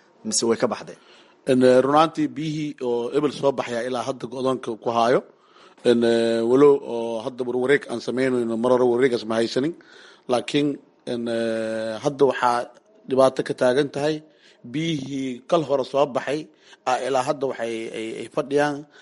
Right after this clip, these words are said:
Speaker 2: meelihii mar hore ay fadhiisteen. En, eh, taasoo aan ka sugayno, en, eh, muddo gaaban gudaheeda in ay, eh, nadiif ay noqon doonto.
Speaker 1: Waayahay, su-aal ugu dambeyn haddaan ku weydiiyo, en, dhowaan waxaa la qorsheynayaa in,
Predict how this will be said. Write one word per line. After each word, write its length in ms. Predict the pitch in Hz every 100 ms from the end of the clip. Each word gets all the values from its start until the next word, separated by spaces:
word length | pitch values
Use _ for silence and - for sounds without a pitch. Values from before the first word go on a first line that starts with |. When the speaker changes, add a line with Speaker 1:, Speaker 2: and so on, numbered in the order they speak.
| _ _
Speaker 2:
meelihii 480 | 123 135 143 127 131
mar 160 | 117 123
hore 180 | 123
ay 120 | 113 110
fadhiisteen. 520 | 107 110 - 127 107 _ _ - - _
En, 160 | 117 113
eh, 100 | 117
taasoo 340 | 139 135 - 139
aan 120 | 127
ka 100 | -
sugayno, 440 | 151 127 131 147 175 _
en, 180 | 123 113
eh, 240 | 113 110
muddo 300 | 113 131 127 139 - - -
gaaban 280 | 120 127 120
gudaheeda 460 | 120 131 120 117 113 - _ - - _
in 120 | 131 123 -
ay, 200 | 117 117 113 113 113 113 113 113
eh, 440 | 107 - - - 120
nadiif 340 | 127 139 -
ay 120 | -
noqon 240 | 123 123 113
doonto. 320 | 113 104 113 _ _ _ _ _ _ _
Speaker 1:
Waayahay, 300 | - 135 120
su-aal 280 | 117 147 151 165
ugu 140 | 127
dambeyn 260 | 127 135 147
haddaan 200 | 123 131
ku 140 | -
weydiiyo, 440 | 127 104 113 113 110 -
en, 320 | 110 98 95 104 _
dhowaan 320 | - 131 139 139
waxaa 460 | 104 120 117 107
la 120 | 104 107
qorsheynayaa 600 | 113 - 127 120 117 107 92 -
in, 140 | 120